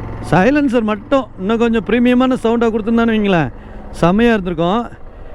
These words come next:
நம்ம பார்ப்போம், சும்மா ஒண்ணுலேருந்து எவ்வளோ தூரத்துல போகுது, ரெடி பிக்கப்லாம் எப்படி இருக்கு Xantus-ல. இந்த த்ரீ ஃபிஃப்டி எப்படி இருக்குன்னு பார்க்கலாமா?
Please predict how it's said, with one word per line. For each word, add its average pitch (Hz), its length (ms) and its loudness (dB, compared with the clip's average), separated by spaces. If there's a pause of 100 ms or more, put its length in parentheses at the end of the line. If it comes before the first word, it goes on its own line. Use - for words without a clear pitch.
(340)
நம்ம 151 160 4
பார்ப்போம், 180 480 2
சும்மா 175 240 0
ஒண்ணுலேருந்து 185 840 2
எவ்வளோ 185 200 2
தூரத்துல 190 280 0
போகுது, 190 500 2
ரெடி 180 200 2
பிக்கப்லாம் 180 460 0
எப்படி 170 120 0
இருக்கு 175 240 2
Xantus-ல. 185 640 0 (600)
இந்த 156 220 6
த்ரீ 190 60 2
ஃபிஃப்டி 175 460 2 (960)
எப்படி 160 240 4
இருக்குன்னு 180 200 0
பார்க்கலாமா? 175 500 2